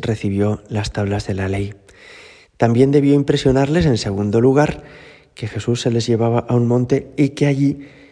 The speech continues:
su aspecto cambió y sus vestidos brillaban de resplandor, dice el evangelista. En tercer lugar, les debió sorprender que aparecieran por allí dos personajes que habían vivido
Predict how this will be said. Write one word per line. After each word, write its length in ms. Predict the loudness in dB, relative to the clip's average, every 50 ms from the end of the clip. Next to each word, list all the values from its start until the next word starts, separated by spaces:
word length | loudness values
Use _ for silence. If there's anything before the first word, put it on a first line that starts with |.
| _ _ _
su 180 | -8 -6 -4 -4
aspecto 800 | -4 -6 -10 -6 -4 -4 -4 -4 -6 -8 -6 -6 -6 -6 -8 -14 -20 -20 _ _
cambió 580 | -6 -6 -4 -2 -2 0 0 0 -2 -4 -10 -20 -20 -20 -20 -20 _ _ _ _ _ _
y 100 | -10 -10
sus 360 | -10 -8 -10 -10 -10 -10 -14 -10
vestidos 600 | -8 -8 -8 -8 -4 -2 0 2 2 0 0 -2
brillaban 600 | -4 -4 -4 -4 -2 -2 -2 -2 0 0 0 0
de 100 | 0 0
resplandor, 840 | -2 -2 -4 -6 -8 -8 -8 -8 -6 -4 0 0 2 0 0 -4 -8 -8
dice 240 | -8 -6 -4 -4
el 60 | -4 -4
evangelista. 760 | -4 -4 -6 -8 -8 -6 -6 -6 -6 -6 -8 -10 -12 -12 -14 _ _ _ _ -20 -20 -20 -20 -20 -20 -20 -20 _ _ _ _
En 220 | 0 0 0 0 -2
tercer 640 | -4 -8 -8 -8 -4 -4 -2 -2 -4 -6 -12 -16 -18 _ -10
lugar, 500 | -4 -2 0 0 2 0 0 -2 -4 -8 -12 -20 -20 -20 -20 -20 _ _ _
les 220 | -2 -2 0 0
debió 300 | 0 0 0 0 0 0
sorprender 800 | 0 0 -2 0 0 0 0 2 2 0 0 0 -4 -8 -16 -8
que 120 | -6 -6
aparecieran 720 | -4 -4 -4 -6 -6 -6 -2 -2 0 0 0 0 -2 -2
por 160 | -2 -2 0
allí 280 | 0 0 0 0 -2 -2 -6 -14 -20 -20 -20 -20 -20 _ _ _
dos 240 | -6 -4 -4 -6 -4
personajes 640 | -6 -6 -6 -6 -6 -6 -6 -6 -6 -6 -8 -8 -6
que 100 | -6 -4
habían 260 | -4 -2 -2 -2 0
vivido 440 | 0 0 0 0 0 0 -2 -4